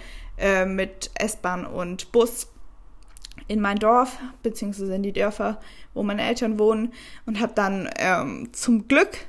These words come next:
ähm, einen Schaffner erwischt und hab ihn gefragt, ob die S-Bahn denn noch Richtung, ähm, in, ma-, nach,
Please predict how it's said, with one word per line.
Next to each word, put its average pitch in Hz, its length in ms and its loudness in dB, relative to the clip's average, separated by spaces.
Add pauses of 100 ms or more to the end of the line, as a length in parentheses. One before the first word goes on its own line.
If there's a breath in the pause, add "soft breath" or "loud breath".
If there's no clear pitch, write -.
(140)
ähm, 233 480 4
einen 233 180 2
Schaffner 254 680 0
erwischt 226 400 0
und 233 280 -2
hab 247 100 0
ihn 233 140 4
gefragt, 240 500 2 (280 loud breath)
ob - 180 -6
die - 160 -4
S-Bahn 202 480 0
denn 202 160 0
noch 202 180 -4
Richtung, 208 640 0
ähm, 185 480 -2
in, 185 500 -4
ma-, 202 240 -2
nach, 208 260 -4